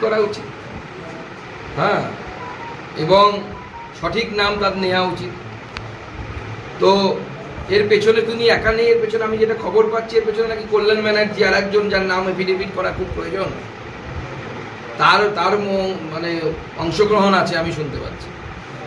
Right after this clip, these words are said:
সুকান্ত মজুমদার এরকম মামলা টামলাতে ভয় পায় না, এরকম অনেক মামলা হয়েছে। অরিন্দম মুখার্জির মতো লোকেদের কাছে ধর্মের থেকে পয়সাটা বড়, মাল কামাতে পারবে পঞ্চায়েতের উপপ্রধান হলে। আমাদের কাছে তা তো না, আমরা গুরু তেগ বাহাদুরের নীতি মানি,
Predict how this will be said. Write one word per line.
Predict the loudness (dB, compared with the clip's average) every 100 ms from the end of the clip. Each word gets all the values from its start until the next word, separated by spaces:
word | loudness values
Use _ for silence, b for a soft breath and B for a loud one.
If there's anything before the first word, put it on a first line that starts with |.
| -6
সুকান্ত | 0 2 4
মজুমদার | 4 4 4 4
এরকম | 2 2
মামলা | 2 2
টামলাতে | 2 2 2 2
ভয় | 2 2 2
পায় | 0
না, | 0
এরকম | -2 -2
অনেক | -2 -2
মামলা | -2 -2 0
হয়েছে। | 2 0 -2 -6 -8 -10 -12 -12 -12 -12 -12 -10 -10 -12 -10 -4
অরিন্দম | 0 2 4 4
মুখার্জির | 4 6 4 4 2
মতো | 4 4
লোকেদের | 4 4 4 4
কাছে | 2 2
ধর্মের | 2 2 2 2 2
থেকে | 0 0
পয়সাটা | 0 2 2
বড়, | 2 0 2
মাল | 2 2
কামাতে | 0 0 0
পারবে | 0 -2
পঞ্চায়েতের | -2 -2 0 -2 -2
উপপ্রধান | -2 -2 -2 0
হলে। | -2 -2 -6 -10 -12 -12 -12 -8 -2
আমাদের | 2 4
কাছে | 4 2
তা | 2 0
তো | 2
না, | 2 2 0 -4 -10 -12 -14 -14 -14 -14 -14 -4
আমরা | 2 6 6 4 2
গুরু | 0 2
তেগ | 4 4
বাহাদুরের | 4 2 4 4 4
নীতি | 2 0
মানি, | -2 -2